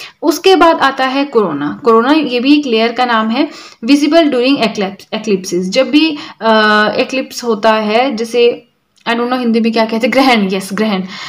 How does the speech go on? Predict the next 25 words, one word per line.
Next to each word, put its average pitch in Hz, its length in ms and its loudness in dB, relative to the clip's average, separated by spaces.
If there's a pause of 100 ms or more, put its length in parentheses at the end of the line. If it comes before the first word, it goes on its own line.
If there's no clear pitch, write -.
(140)
तो 285 80 -6
जो 294 100 4
ग्रहण 269 340 4
वगैरह 285 220 4
लगते 233 320 -2
हैं 226 260 0 (240)
उस 294 200 2
time 302 200 6
पे 320 80 2
जो 294 140 4
हमें 285 240 6
दिखाई 240 340 0
देता 262 180 0
है 302 60 4
ना 359 100 4
थोड़ा 415 120 6 (100)
reddish 262 340 2
reddish 226 280 0
सा, 202 120 2
वो 214 280 2
layer 277 280 6
होती 214 300 -2
है 214 120 0
हमारी 202 360 0
corona। 147 520 -2